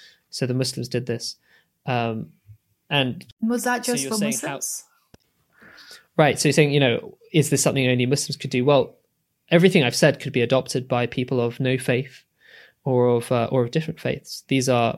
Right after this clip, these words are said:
Speaker 1: policy recommendations that we're making. You know, change your, um, it, don't have an interest-based system, implement marginal wealth taxes. And there are other things that Islam says. It has, you know,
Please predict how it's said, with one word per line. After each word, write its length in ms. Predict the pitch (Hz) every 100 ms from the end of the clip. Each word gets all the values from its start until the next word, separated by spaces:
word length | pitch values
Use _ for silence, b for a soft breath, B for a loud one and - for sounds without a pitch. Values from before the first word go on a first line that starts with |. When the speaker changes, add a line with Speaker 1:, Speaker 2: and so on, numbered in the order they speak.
| -
Speaker 1:
policy 420 | 147 156 156 131
recommendations 720 | 117 - 120 117 120 131 127
that 120 | 123
we're 100 | 123
making. 460 | 117 123 - 151 160 B B B B
You 80 | 131
know, 120 | 117
change 460 | 120 - 131 131 131
your, 460 | 117 117 113 117 135
um, 420 | 117 117 123 - _ -
it, 180 | 160 - _ -
don't 220 | 135 131
have 180 | 127 123
an 80 |
interest-based 440 | 117 - - 123 -
system, 400 | 127 - 120 -
implement 360 | 135 - 131 127
marginal 300 | 120 120 123
wealth 220 | 120 -
taxes. 440 | 117 - - 123 - B B
And 100 | 165
there 80 | 175
are 40 | 160
other 140 | 165
things 220 | 156 139
that 100 | -
Islam 300 | - 135 123
says. 260 | 120 127 127
It 40 |
has, 360 | 123 120 120 -
you 60 | 123
know, 180 | 117